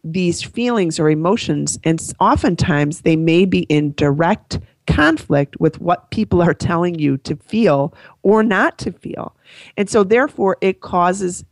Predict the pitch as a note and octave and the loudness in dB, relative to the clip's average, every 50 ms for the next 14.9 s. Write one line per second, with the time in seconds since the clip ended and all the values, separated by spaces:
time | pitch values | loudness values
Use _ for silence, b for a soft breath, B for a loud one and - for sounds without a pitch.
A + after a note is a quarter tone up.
0 | _ - - F#3+ F3+ - - F3 D#3+ D3+ D3+ C#3 - - - - - _ _ _ | _ -8 -6 -6 -6 -2 0 0 2 2 0 -2 -4 -8 -12 -14 -18 _ _ _
1 | _ _ _ _ _ _ _ _ _ _ _ _ _ _ _ _ - - - - | _ _ _ _ _ _ _ _ _ _ _ _ _ _ _ _ -20 -20 -20 -20
2 | - - - G3 G3+ G3 F#3 F#3+ G3 - B B B B B B B B A3 C#4 | -6 -2 2 2 4 4 4 2 2 0 B B B B B B B B 2 4
3 | - G#4+ G#4+ B3+ G#3 G3 D#3 D#3+ E3 - D#3 D3 D#3 D#3+ F#3 B2 - F3 E3+ - | 4 4 4 4 2 0 0 0 0 0 0 0 0 0 -2 -2 0 0 0 0
4 | - F3 F3+ G3 A3+ C4+ C#4 C#4 C#4+ F#3 D#3+ D3 C#3+ C3+ C3 C#3 C#3+ D#3 D#3+ - | -2 -4 -4 -2 0 0 0 0 2 2 2 2 2 0 0 0 0 -2 -2 -2
5 | - F3 E3 D#3+ - - - - - D#3+ D#3+ D#3 D#3 E3 - _ _ - G3 G3 | -2 -2 -2 -2 -4 -6 -10 -6 -2 0 2 2 2 0 -4 _ _ 0 2 4
6 | G3+ A#3 C#4 D#4 D4+ C#4+ B3+ B3 G#3 F3+ D#3+ - - F3 E3+ E3 D#3 D3+ E3 - | 4 4 4 4 2 0 0 -2 0 -2 -2 -2 0 0 0 2 2 0 0 0
7 | - D#3 D3 - - - - F#3 F3+ E3+ E3+ C#3+ A#2+ D2 E2+ - - b b b | -2 -4 -4 -6 -10 -8 -4 -2 0 0 0 0 -2 -4 -6 -6 -8 b b b
8 | b b b - G3+ F3+ D3+ - - G#3+ B3 - - D#4+ C#4+ - - - D3+ D3 | b b b 2 2 2 4 4 2 2 2 2 2 0 0 0 0 0 0 0
9 | C#3+ - _ _ - D#3+ F3 G3+ G#3 A#3 A3+ - - - - - D#3 D3 D3 D3 | 0 -2 _ _ -2 -2 0 0 0 0 0 -2 -4 -8 -4 -2 0 2 2 2
10 | D3 D3+ D3+ D3+ D#3 - - b b b b b b b b E3 E3+ F#3 - - | 2 2 0 0 -4 -6 -12 b b b b b b b b 2 2 2 2 0
11 | - - - - A3 G#3 G3 F3+ F3 F3+ - - D#3+ D#3 D3+ D3+ D3 D3 D3+ D3+ | -4 -6 -2 2 2 4 6 6 4 2 2 2 2 4 4 4 4 2 2 0
12 | E3 F3 - - D3 C#3+ C#3+ - - C#3+ C#3+ C#3 - - - D#3+ D#3 E3 D#3+ F3 | 0 0 0 0 -2 -2 -2 -2 -2 -2 0 0 2 2 4 4 4 2 2 2
13 | F#3+ G3 F3 D3 - - - D3+ C#3+ - - - - - _ _ B B B B | 2 0 -2 -4 -4 -4 -6 -4 -6 -6 -10 -12 -14 -14 _ _ B B B B
14 | B B B B B B B G#3 G#3+ B3 B3+ - - - - F3+ D#3+ | B B B B B B B 2 2 2 0 -2 -8 -6 -4 -4 -4